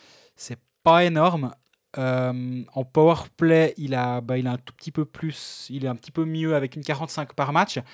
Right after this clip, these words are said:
mais Carrère lui est passé devant. Donc, euh, bah, Carrère, Temernes prennent beaucoup de place. Et c'est aussi ça, c'est un peu l'explosion ou le, le, la confirmation de Roger Carrère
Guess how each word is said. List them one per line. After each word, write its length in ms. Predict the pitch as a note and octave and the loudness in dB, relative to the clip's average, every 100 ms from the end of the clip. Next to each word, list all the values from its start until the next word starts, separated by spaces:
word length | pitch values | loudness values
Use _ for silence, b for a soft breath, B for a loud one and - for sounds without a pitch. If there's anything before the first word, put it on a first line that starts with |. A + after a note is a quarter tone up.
| B B B | B B B
mais 100 | B2+ | -8
Carrère 400 | B2+ D3 C#3+ D3 | 2 4 6 4
lui 120 | C#3+ | 2
est 40 | C3 | -2
passé 260 | B2+ - | -2 -6
devant. 280 | C3+ C#3 F#3 _ | -4 -2 -4 _
Donc, 400 | C3 B2 A#2+ - | -10 -8 -8 -6
euh, 460 | B2+ A#2+ A#2+ A#2+ A#2 | -2 -2 -2 -4 -6
bah, 160 | A#2 | -6
Carrère, 260 | A#2+ C3 C#3 | -6 -6 -6
Temernes 420 | - C#3 C3+ C#3+ C#3+ | -8 -8 -6 -6 -8
prennent 220 | - C3+ C3 | -10 -12 -12
beaucoup 200 | B2 C3 | -14 -18
de 60 | _ | _
place. 380 | - E3 - - B B B B _ | 0 0 0 -12 B B B B _
Et 100 | C3 | -4
c'est 160 | B2 D3 | 0 0
aussi 220 | C#3 B2 | -2 -4
ça, 220 | - E3+ | 2 2
c'est 120 | - | 2
un 60 | C#3+ | -2
peu 100 | C#3 | -2
l'explosion 600 | C3 - C#3+ C#3 D3+ D3 | -4 -4 -4 -2 -2 -2
ou 160 | B2+ B2 | -4 -4
le, 560 | B2 A#2+ B2 A#2 A#2 | -6 -8 -8 -8 -8
le, 160 | A2+ A2+ | -10 -10
la 120 | A#2 | -10
confirmation 640 | - D#3+ - D3 D3+ D3 D3 | -8 -8 -6 -4 -4 -4 -8
de 80 | |
Roger 200 | C3+ C3 | -8 -8
Carrère 580 | C3+ C#3 C3 C#3+ C#3 A2+ | -8 -6 -4 -4 -6 -8